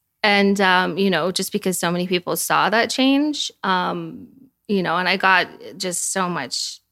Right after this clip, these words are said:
just all kinds of comments about it. When I just thought that was so wild that people just felt like it was okay to comment on it and didn't understand that. And just me trying to, on the daily,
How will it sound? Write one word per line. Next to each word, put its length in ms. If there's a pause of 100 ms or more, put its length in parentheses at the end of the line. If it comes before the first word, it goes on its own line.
just 540
all 160
kinds 340
of 60
comments 520
about 300
it. 260 (500)
When 120
I 60
just 180
thought 160
that 100
was 140
so 180
wild 800 (300)
that 380
people 260
just 340
felt 280
like 260
it 80
was 160
okay 380
to 120
comment 520
on 160
it 240
and 320 (480)
didn't 180
understand 680
that. 180
And 160
just 220
me 260
trying 400
to, 240 (800)
on 200
the 100
daily, 840